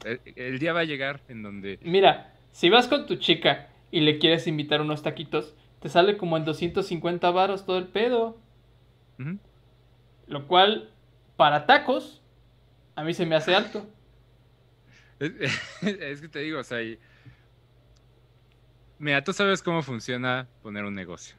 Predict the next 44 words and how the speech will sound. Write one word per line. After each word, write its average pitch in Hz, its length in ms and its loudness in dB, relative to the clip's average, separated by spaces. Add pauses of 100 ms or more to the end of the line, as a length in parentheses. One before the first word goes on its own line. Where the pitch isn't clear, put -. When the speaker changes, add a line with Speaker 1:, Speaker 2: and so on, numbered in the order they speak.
Speaker 1:
Tú 120 80 -12
sabes 117 220 0
en 98 80 -6
cuánto 98 240 -8
te 98 120 -12
sale 95 340 -6
la 98 120 -8
materia 98 460 -4
prima, 98 320 -12
como 92 220 -16
le 92 100 -8
dice 95 400 -8
nuestro 87 580 -12
amigo 95 300 -6
chef - 340 -8
a 98 80 -12
la 90 140 -8
comida. 92 380 -12 (180)
Speaker 2:
Ajá. 151 420 -6 (460)
Speaker 1:
Y 120 140 -8
pues, 120 300 -10
<laughs> - 40 -10
o 123 100 0
sea, 131 180 2
simplemente 180 800 -2 (1500)
vas 131 200 -6
así 151 200 -14
haciendo 156 280 -12
las 151 180 -8
cuentas 147 320 -10
y 147 60 -8
pues 113 160 -10
simplemente 143 400 -6
un 151 40 -8
pinche 147 200 -14
taco 143 340 -6
te 104 400 -6 (160)
apenas 160 440 -4
le 147 120 0
ganan 156 300 -6
algo, 175 300 -6
¿sabes? 151 300 -6
Ya 143 120 -4
después - 560 -12